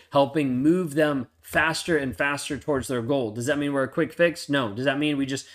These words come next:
channel people super fast through? No. That means as you actually do the basic, boring shit every single day, you get the end result faster. Like, how does that make sense? Because of the graph.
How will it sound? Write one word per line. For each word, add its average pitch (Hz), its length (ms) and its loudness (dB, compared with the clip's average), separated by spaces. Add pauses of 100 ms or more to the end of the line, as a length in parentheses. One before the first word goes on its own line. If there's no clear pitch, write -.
(120)
channel 165 320 0
people 156 240 2
super 147 280 -2
fast 147 360 -4
through? 165 240 2 (240)
No. 127 420 -2 (840)
That 151 180 6
means 165 300 2
as 170 300 4
you 202 140 4
actually 165 320 0
do 151 260 4
the 120 160 -4
basic, 180 760 -2 (180)
boring 180 640 2
shit - 400 -2 (400)
every 170 580 2
single 170 540 0
day, 160 680 0
you 151 120 2
get 160 220 0
the 151 100 0
end 143 100 0
result 127 300 -2
faster. - 380 -6 (960)
Like, 175 220 -4
how 185 100 0
does 196 80 0
that 202 100 2
make 190 160 -4
sense? - 400 -2 (960)
Because 135 160 -2
of 131 80 -6
the 123 80 -8
graph. 147 340 -6